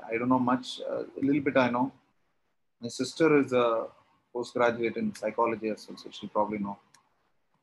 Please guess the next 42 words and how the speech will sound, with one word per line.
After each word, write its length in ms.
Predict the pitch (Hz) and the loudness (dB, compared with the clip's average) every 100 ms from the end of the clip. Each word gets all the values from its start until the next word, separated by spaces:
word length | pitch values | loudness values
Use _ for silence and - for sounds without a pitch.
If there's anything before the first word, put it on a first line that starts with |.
| _ _ | _ _
Uh, 300 | 101 104 101 101 - - - | 0 2 2 -2 -12 -12 0
There's 180 | 123 - | 0 4
some, 280 | 147 156 - | 2 2 -2
it's 160 | - | 0
a 60 | 147 | 6
concept 360 | 147 156 - 156 | 6 6 4 4
called 160 | 156 | 6
empath. 440 | 139 147 147 120 - - - _ _ _ _ - | 6 6 6 6 4 -8 -20 _ _ _ _ 0
Empaths 480 | 131 143 165 170 - | 2 6 6 6 6
are 140 | 151 | 6
people 300 | - 147 156 | 6 4 4
who 160 | 147 147 127 | 4 2 4
really 480 | 143 214 - 214 180 | 4 4 4 4 4
feel 380 | - 160 170 156 | 4 6 6 6
the 60 | 139 | 0
pain 340 | - 143 156 | 2 4 6
of 100 | 139 | 8
others. 460 | 123 117 107 - - _ _ _ _ - - - - - - _ | 8 6 0 -6 -20 _ _ _ _ -14 -10 -8 -8 -10 -16 _
Sometimes 420 | - 135 170 170 | -2 6 6 6
to 100 | - | 6
the 80 | 160 | 6
extent 360 | 151 - 180 180 | 6 6 4 8
that 160 | 180 | 8
they, 340 | 160 170 160 - _ _ 123 | 10 8 8 2 _ _ -4
uh, 220 | 117 113 - _ 117 | -2 -2 -8 _ -8
in, 220 | 113 110 - 135 | -4 -4 -6 -12
in 80 | |
science 300 | - 143 160 | -2 0 2
fiction 260 | 165 139 151 | 0 0 2
movies 240 | 147 156 | 4 4
and 100 | 147 | 6
all, 120 | 160 147 | 6 6
you 60 | |
can 140 | 139 131 | 4 2
actually 320 | 135 - 127 | 2 0 -2
see 160 | - | 0
this. 260 | - 113 - _ _ _ _ - | -2 -4 -8 _ _ _ _ -2
They 60 | |
can 120 | 135 | 2
absorb 540 | 139 131 - 160 180 165 | 2 2 6 8 8 6
the 80 | 160 | 0
physical 520 | 147 156 185 180 | 2 2 4 6